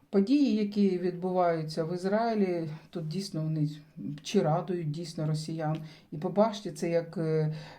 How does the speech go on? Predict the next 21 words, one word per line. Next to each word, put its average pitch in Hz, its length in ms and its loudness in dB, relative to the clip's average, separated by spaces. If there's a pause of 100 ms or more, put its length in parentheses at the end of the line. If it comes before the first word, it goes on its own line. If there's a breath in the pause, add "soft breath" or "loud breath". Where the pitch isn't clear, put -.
(140)
ну, 175 100 -10
знаєте, 269 280 2
як 196 80 0
це 160 100 -2
від-, 151 280 -2
відбувається? 147 580 2
Це 185 260 0 (300 loud breath)
коли, 208 400 4 (400)
е, 170 200 0
башта, 180 540 4 (320 loud breath)
це 208 260 4 (220)
розвал 202 680 4
будь-яких 185 640 2
відносин, 208 640 2
це 185 140 0
як 180 220 -2
вибити 202 440 4
двері 190 480 4
ногою 196 500 2
і 190 100 -2
піти 196 400 0